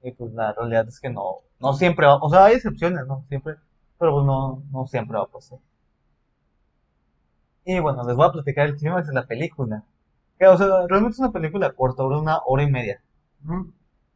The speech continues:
Speaker 1: Y vamos a dividir en tres escenas principales. Y el clímax llega cuando descubrimos que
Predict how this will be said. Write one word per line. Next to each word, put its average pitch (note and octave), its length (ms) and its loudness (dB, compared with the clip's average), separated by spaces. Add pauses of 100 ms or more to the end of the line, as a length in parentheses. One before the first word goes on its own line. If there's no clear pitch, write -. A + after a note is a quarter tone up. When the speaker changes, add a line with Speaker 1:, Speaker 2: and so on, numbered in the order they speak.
(1160)
Speaker 1:
Y B2+ 80 -4
vamos C#3 280 -2
a - 20 0
dividir B2+ 240 0
en C#3+ 160 -2
tres C3 220 -2
escenas C3 440 -8
principales. A2 560 -10 (600)
Y D3 60 2
el C#3 80 0
clímax F3 500 -4
llega D#3 320 0 (520)
cuando C#3 200 0
descubrimos C#3 520 -2
que C3+ 260 -6